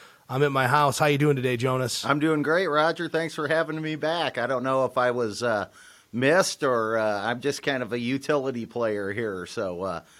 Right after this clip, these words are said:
Speaker 2: I'll do my best today.
Speaker 1: Well, we, a couple reasons I got you on the show. One, uh, our other co-host, Elias, he's also down with covid as well,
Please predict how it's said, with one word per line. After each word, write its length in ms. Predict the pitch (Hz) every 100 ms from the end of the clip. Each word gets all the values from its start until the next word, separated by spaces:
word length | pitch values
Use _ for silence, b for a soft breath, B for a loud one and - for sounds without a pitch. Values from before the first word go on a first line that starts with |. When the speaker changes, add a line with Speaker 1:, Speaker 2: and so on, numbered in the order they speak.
| b b
Speaker 2:
I'll 140 | 123
do 160 | 127 139
my 160 | 131
best 380 | 123 131 123 -
today. 320 | 110 104 87 - _ _ _ _ _ _ -
Speaker 1:
Well, 240 | 156 160
we, 200 | 175 180 -
a 60 | 165
couple 300 | 226 175 160
reasons 380 | 160 127 143
I 40 | 147
got 220 | 147 -
you 100 | 151
on 60 | 139
the 60 |
show. 240 | - 160 139
One, 440 | 139 156 151 147
uh, 260 | 127 123 110 151
our 160 | 160
other 180 | 165 156
co-host, 460 | - 160 147 147 143
Elias, 460 | 131 147 139 127
he's 180 | 165 135
also 380 | 135 131 139 120
down 400 | 127 127 127 120
with 320 | 120 117 -
covid 420 | - 127 113 113
as 160 | 113 113
well, 640 | 113 120 113 107 104